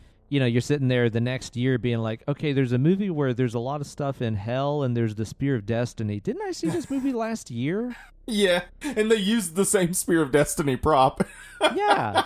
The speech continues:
Speaker 1: it's like, that seems like that could have been a problem for the success
Speaker 2: Yeah.
Speaker 1: of this one, you know?
Speaker 2: I could, I could see that, but apparently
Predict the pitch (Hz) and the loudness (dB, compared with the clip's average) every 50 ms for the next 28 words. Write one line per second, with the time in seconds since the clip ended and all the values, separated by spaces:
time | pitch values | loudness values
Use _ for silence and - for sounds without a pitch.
0 | - - - - - 180 - 220 190 196 - 262 294 - - 269 247 208 196 170 | -2 -2 -2 -2 0 0 0 -2 -2 -2 -2 -4 -6 -4 -6 -6 -4 -4 -4 -4
1 | 165 147 180 175 165 - - _ - - - 214 196 180 160 151 123 117 117 131 | -4 -4 -4 -4 -4 -6 -8 _ -10 -2 2 2 4 4 4 2 0 0 -2 -2
2 | 123 120 113 - - 127 117 113 107 - 110 104 101 - 120 107 107 104 - - | -2 -2 -4 -2 -2 0 0 0 -2 -4 -6 -6 -6 -4 -4 -4 -4 -6 -8 -12
3 | - - - - 175 165 160 151 151 143 - - - 120 123 131 120 101 117 113 | -8 -2 0 2 4 4 4 4 2 2 0 -2 -6 -8 -10 -10 -10 -6 -4 -4
4 | 110 107 113 131 139 127 113 - 147 139 - 135 151 151 147 - 156 139 113 110 | -2 0 2 2 0 2 2 0 0 2 2 2 0 0 0 -2 -2 -2 -4 -4
5 | 117 113 107 92 95 95 101 - - 135 147 160 160 - 143 156 170 - 160 170 | -2 -2 0 2 2 0 0 0 0 0 0 0 0 -2 -2 -4 -4 -4 -4 -4
6 | 170 160 | -4 -6